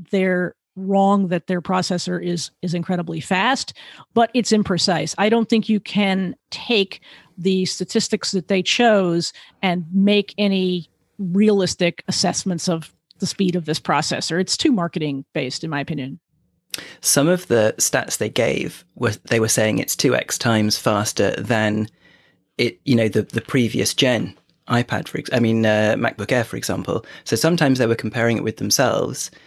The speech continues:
Speaker 2: Sometimes they were comparing it with the leading models in the, on the, you know,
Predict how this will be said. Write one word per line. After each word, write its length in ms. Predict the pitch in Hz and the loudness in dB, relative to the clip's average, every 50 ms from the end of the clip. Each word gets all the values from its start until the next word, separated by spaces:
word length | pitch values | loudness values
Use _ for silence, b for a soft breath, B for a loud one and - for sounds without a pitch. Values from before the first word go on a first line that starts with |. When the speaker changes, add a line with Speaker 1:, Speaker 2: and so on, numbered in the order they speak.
| b b b b b b | b b b b b b
Speaker 2:
Sometimes 440 | - - 143 156 165 156 131 131 - | 0 2 2 4 4 4 4 4 4
they 80 | 127 | 2
were 120 | 120 120 110 | 2 0 0
comparing 460 | - - 110 - 127 120 113 113 113 | -2 -4 -4 -2 0 2 2 2 2
it 80 | 110 - | 0 0
with 140 | - 107 | -2 -2
the 100 | - 113 | 0 0
leading 600 | 110 110 120 117 117 - 117 110 113 107 107 117 - b b b b b b - | 2 2 2 2 2 2 2 2 2 2 0 -2 -6 b b b b b b -4
models 720 | 131 123 123 123 120 117 113 110 110 113 117 - - - - _ _ _ _ _ _ _ - | 0 2 2 2 2 2 2 2 2 0 -2 -4 -4 -6 -8 _ _ _ _ _ _ _ -2
in 220 | - 123 110 110 107 | 0 2 2 4 4
the, 300 | 110 101 107 110 107 - - | 4 4 2 2 0 -2 -2
on 180 | - 110 110 | -2 0 2
the, 220 | 110 110 110 107 101 _ - _ - | 2 2 0 -2 -6 _ -14 _ -2
you 100 | 113 104 | -2 -2
know, 160 | 98 - - | -2 -4 -8